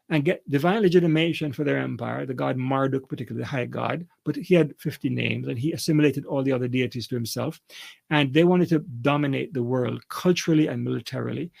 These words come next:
This is a story that, that deconstructs that entire history. See, it's very strange. Abraham comes from Ur of the Chaldees. Ur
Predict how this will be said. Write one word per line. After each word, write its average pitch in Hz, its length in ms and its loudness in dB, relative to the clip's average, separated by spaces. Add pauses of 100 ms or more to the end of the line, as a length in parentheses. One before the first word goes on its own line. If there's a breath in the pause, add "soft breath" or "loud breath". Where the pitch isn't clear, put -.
(240 loud breath)
This 240 140 -4
is - 40 -4
a 294 80 4
story 214 340 4
that, 180 140 0
that 135 240 -4
deconstructs - 920 -4 (680)
that 139 300 -2
entire 147 480 -2
history. - 480 -6 (440 loud breath)
See, 214 100 0
it's 202 220 -4
very 269 200 6
strange. 165 420 2
Abraham 190 400 4
comes 170 280 0
from 147 180 -2 (140)
Ur 190 160 8
of 165 120 -2
the 151 160 -2
Chaldees. 139 880 -2 (640 soft breath)
Ur 240 320 8